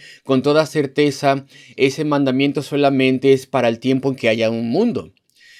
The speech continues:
Porque cuando Cristo vuelva y este mundo ya no sea más, y cuando comience la eternidad, ya no va a haber más matrimonio, ya no se dará a nadie en matrimonio, y ya no va a haber ningún ámbito para adulterio, ni tampoco ningún pecado.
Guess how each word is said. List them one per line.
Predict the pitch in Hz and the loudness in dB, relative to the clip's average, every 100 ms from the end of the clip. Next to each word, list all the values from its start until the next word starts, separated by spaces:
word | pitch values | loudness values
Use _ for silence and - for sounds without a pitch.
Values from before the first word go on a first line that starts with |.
| _ | _
Porque | 135 139 151 | 0 0 2
cuando | 180 185 196 | 2 4 2
Cristo | 247 254 277 247 | 2 -2 -2 -2
vuelva | 254 151 107 110 120 _ _ _ _ _ _ - | 2 0 0 -4 -4 _ _ _ _ _ _ -8
y | 110 123 127 | -2 -2 0
este | 151 151 185 | -2 0 0
mundo | 175 190 151 | 0 0 0
ya | 110 127 | 2 2
no | 151 220 | 0 -2
sea | - 208 208 | -4 -4 -2
más, | 170 113 143 139 - _ _ _ - | -4 -4 -6 -8 -18 _ _ _ -14
y | 113 131 | -2 -2
cuando | - 147 143 147 135 143 135 | 0 0 2 2 2 2 2
comience | 151 151 202 208 240 | -2 0 -2 -2 -2
la | 202 | -2
eternidad, | 135 131 117 120 120 139 107 107 _ _ _ - - | 0 0 0 -2 0 0 -2 -8 _ _ _ -20 -16
ya | 110 127 147 | -2 2 2
no | 160 175 170 | 0 -2 0
va | 143 | 2
a | 147 | 2
haber | 131 131 | 0 0
más | 131 131 135 | 0 -2 -2
matrimonio, | 143 139 143 151 143 165 | -2 -2 -2 -2 -2 -2
ya | 151 | -4
no | 185 | -4
se | 190 | -6
dará | 226 233 | -4 -2
a | 214 | 0
nadie | 160 151 | -2 -2
en | 160 | -4
matrimonio, | 160 165 190 190 135 127 143 208 - 160 | -4 -4 -4 -2 0 0 0 -2 -10 -12
y | 120 123 | -4 -2
ya | 131 147 | 2 2
no | 180 | 2
va | 190 | 0
a | 196 | 0
haber | 214 | 0
ningún | 208 196 185 151 | -2 -6 -4 -2
ámbito | 135 143 139 | -2 -2 -6
para | 160 156 | -2 -2
adulterio, | 147 135 120 147 180 | -2 -4 -4 -2 -2
ni | 151 | -4
tampoco | 123 175 311 | -4 -4 -4
ningún | 330 285 311 | -4 -4 -2
pecado. | 285 254 294 339 113 | -6 -4 -4 -4 -6